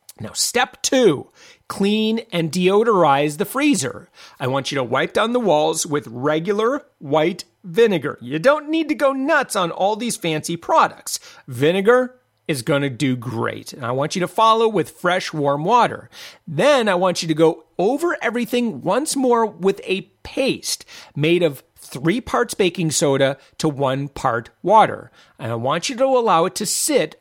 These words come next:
for about five minutes. Then, very gently, wash the walls again with warm water, taking care not to scratch the freezer surfaces. Step three, put things back.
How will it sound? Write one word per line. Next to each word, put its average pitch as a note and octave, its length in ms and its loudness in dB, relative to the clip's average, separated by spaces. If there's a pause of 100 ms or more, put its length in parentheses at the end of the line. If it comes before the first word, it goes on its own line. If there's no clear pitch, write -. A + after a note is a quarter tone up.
for F3 140 0
about E3+ 300 0
five C#3 500 0
minutes. F#3 680 0 (500)
Then, E3 460 0 (180)
very C3 280 -4
gently, F#3+ 640 0 (240)
wash - 360 -14
the A3 100 0
walls A#3+ 320 2
again F3+ 340 2
with F#3+ 220 -2
warm C#3 360 0
water, F#3+ 440 4 (240)
taking C#3+ 380 -4
care D#3+ 260 -2
not C#3+ 300 -4
to G3 100 -2
scratch - 640 -4
the G3 80 -6
freezer G#3+ 500 0
surfaces. A#2 840 -6 (480)
Step - 400 -2
three, G3 420 2 (400)
put D#3+ 320 0
things D3+ 480 -2
back. C3 640 -6